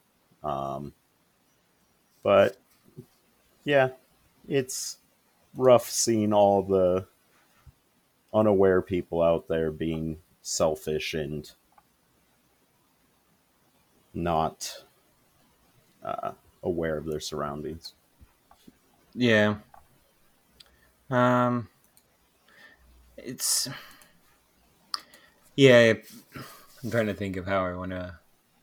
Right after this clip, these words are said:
Speaker 2: 'cause, like, on one hand, yeah, you're right, it does suck because there is a lot of, um, you know, uh, God damn it, why can't I think of it?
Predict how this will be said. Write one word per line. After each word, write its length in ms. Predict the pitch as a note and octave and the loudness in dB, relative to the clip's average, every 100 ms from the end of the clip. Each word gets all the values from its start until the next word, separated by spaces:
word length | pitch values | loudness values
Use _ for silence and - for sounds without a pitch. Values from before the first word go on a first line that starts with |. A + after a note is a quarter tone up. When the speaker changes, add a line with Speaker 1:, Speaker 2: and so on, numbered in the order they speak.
| _ _ _ _ _ _ _ _ _ _ - | _ _ _ _ _ _ _ _ _ _ -4
Speaker 2:
'cause, 140 | A#2 A2 G#2 | -2 0 2
like, 160 | G2 | 4
on 140 | G2+ G2+ | 4 4
one 160 | G#2+ | 2
hand, 200 | G2+ G2 | 2 0
yeah, 160 | F#2+ F2+ | 2 0
you're 160 | E2+ F2 | -2 -4
right, 200 | F2+ E2+ | -4 -4
it 80 | F2 | -4
does 220 | F#2+ F2 | -4 -2
suck 340 | - G2+ - F#2+ | 2 2 0 -14
because 440 | - F#2 G2+ F#2 F2 | -8 -4 -2 -2 -2
there 200 | F2+ F2 | -2 0
is 160 | F2 F2+ | 0 0
a 60 | |
lot 320 | F2 E2+ E2+ | 0 0 0
of, 460 | E2+ E2+ E2+ F2 - | 0 -2 -4 -8 -4
um, 640 | F#2 F2 E2+ E2 E2+ F#2 - _ _ _ _ _ _ _ _ _ _ _ _ _ - - _ _ _ - | 0 0 -2 -4 -8 -14 -20 _ _ _ _ _ _ _ _ _ _ _ _ _ -20 -20 _ _ _ -4
you 220 | B2+ A2+ | 0 2
know, 160 | G#2 | 2
uh, 180 | G2+ G2 - _ _ - - - _ - | 2 0 -2 _ _ -20 -20 -20 _ -20
God 160 | - A2 | -18 -12
damn 160 | G2+ | -10
it, 100 | F#2+ | -8
why 100 | F#2 | -8
can't 260 | F#2 G2+ F2+ | -8 -8 -8
I 60 | E2+ | -10
think 300 | - F2 E2+ | -10 -14 -10
of 100 | F2+ | -10
it? 180 | F2 | -10